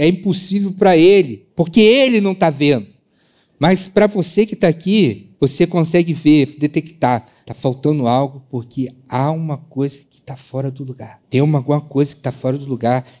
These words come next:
e essa coisa você só vai se achar, só vai encontrar quando você, de fato, entender qual é o seu propósito. Por que que você tá aqui? Então, nesse versículo aqui, seria muito bom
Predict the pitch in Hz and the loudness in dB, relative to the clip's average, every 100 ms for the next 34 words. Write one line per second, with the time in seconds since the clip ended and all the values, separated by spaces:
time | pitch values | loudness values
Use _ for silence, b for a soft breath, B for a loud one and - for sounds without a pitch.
0 | - 120 139 - 131 - 127 151 135 135 | -4 0 2 0 -6 -8 -2 0 0 -6
1 | 127 139 - 131 113 139 160 - 160 160 | -8 -8 -4 -4 0 -2 -2 -2 -4 -4
2 | - 120 117 143 - _ _ - - - | -6 -4 -2 -4 -8 _ _ -18 -8 -2
3 | 123 120 143 185 185 160 165 143 139 131 | -2 0 0 0 -4 -6 -2 -2 -2 -6
4 | _ - 135 135 131 123 - 131 131 - | _ -6 -6 -4 -6 -6 -4 -6 -6 -10
5 | - - 117 107 - 147 _ _ _ _ | -6 -2 -2 -4 -10 -20 _ _ _ _
6 | _ 123 120 131 104 117 120 - 120 123 | _ -10 -2 -2 -2 -4 -4 -2 -2 -2
7 | 123 123 117 131 123 104 95 - - _ | -4 -8 -4 -6 -4 -6 -6 -12 -20 _
8 | - 127 - 135 131 120 - - 110 - | -12 -10 -8 -8 -8 -10 -10 -14 -20 -20
9 | _ _ _ _ _ _ 117 - 147 160 | _ _ _ _ _ _ -12 0 2 2
10 | 156 - 156 165 175 165 160 - 180 156 | -4 -2 0 0 2 2 2 -2 0 2
11 | 143 175 165 156 156 151 151 185 202 147 | 2 -2 -2 0 2 2 2 -2 -2 0
12 | 151 170 143 113 | 2 2 0 -6